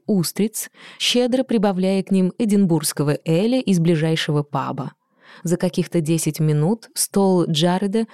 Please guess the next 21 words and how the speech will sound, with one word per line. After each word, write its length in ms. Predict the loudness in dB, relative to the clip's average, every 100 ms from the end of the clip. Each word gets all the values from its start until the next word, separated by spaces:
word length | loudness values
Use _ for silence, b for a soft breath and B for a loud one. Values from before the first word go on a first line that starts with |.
| B -6
очищался 720 | -2 0 0 -2 -2 -2 -2
от 120 | -4
хлама 460 | -2 0 2 0
в 60 | 0
виде 300 | 0 -2 -2
бумаг, 440 | -2 -2 -2 -2 -2
банок 440 | -2 0 0 0
из-под 320 | -2 -4 -6 -6
клея, 380 | -2 0 2
кистей, 600 | 0 -4 -6 -2 0 2
напильников 840 | 0 -2 -2 0 4 2 2 -2 -2 B B
и 320 | -6 -4 -2 0
буравчиков, 840 | 0 0 -2 -4 -6 -4 -4 -6 B B B
и 100 | 0
на 120 | 0
нем 280 | 0 -2 -4 b b
устраивалось 720 | -6 -4 -2 -2 0 0 -2
что-то 380 | -4 -4 -2 -2
вроде 460 | 0 -2 0 -2 -4 _ _
пикника. 720 | -6 -2 -4 -4 -6 -8 -10 _ _ _ _ _ _ _ _ -2
Лу, 440 | 2 4 2 -2